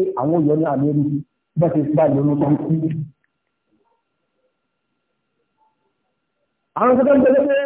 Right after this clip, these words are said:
àwọn sàádé lè máa ń ní ìyapa lára wọn. But wọ́n máa ń gbìyànjú àti mẹ́lẹ́jì ara wọn. Àwa, ara ní mẹ́lẹ́jì lónìí. Àwa bírèkì, a ti, tó máa ní kéèyàn máa sọ àwọn alùsùn mẹ́fà láti yà tí ń bẹ ní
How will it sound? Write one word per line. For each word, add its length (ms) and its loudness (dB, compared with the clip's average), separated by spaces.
àwọn 240 2
sàádé 220 0
lè 80 0
máa 180 2
ń 60 4
ní 180 4
ìyapa 380 2
lára 360 2
wọn. 160 -2
But 180 2
wọ́n 200 0
máa 140 4
ń 60 2
gbìyànjú 320 2
àti 140 0
mẹ́lẹ́jì 320 2
ara 200 2
wọn. 140 -2
Àwa, 220 2
ara 260 2
ní 80 2
mẹ́lẹ́jì 320 2
lónìí. 340 0
Àwa 200 -2
bírèkì, 420 0
a 160 -2
ti, 120 -2
tó 140 -6
máa 140 0
ní 80 0
kéèyàn 200 0
máa 140 0
sọ 160 -2
àwọn 200 2
alùsùn 320 0
mẹ́fà 160 -2
láti 220 -2
yà 180 2
tí 100 -2
ń 120 -2
bẹ 140 2
ní 220 0